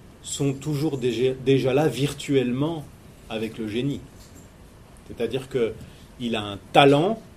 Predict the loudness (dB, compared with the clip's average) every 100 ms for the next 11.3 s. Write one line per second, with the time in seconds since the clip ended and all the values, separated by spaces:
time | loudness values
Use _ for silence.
0 | -12 -6 -6 0 2 2 0 -8 -14 -14
1 | -12 -12 -12 -14 -16 -16 -14 -6 -4 -4
2 | -6 -8 -10 -10 -14 -20 -20 -20 -20 -20
3 | -20 -20 -20 -20 -20 -16 -14 -10 -6 -4
4 | -4 -4 -6 -6 -8 -8 -10 -12 -6 -4
5 | -6 -10 -20 -20 -20 -20 -20 -20 -20 -20
6 | -20 -20 -20 -20 -10 -4 2 2 2 0
7 | 2 0 -2 -6 -4 -4 -6 -10 -10 -12
8 | -16 -20 -20 -20 -20 -20 -18 -8 -4 -4
9 | -6 -16 -20 -20 -20 -18 -8 -4 -2 -2
10 | -4 -8 -8 -4 -4 -4 -8 -2 -2 -2
11 | -4 -6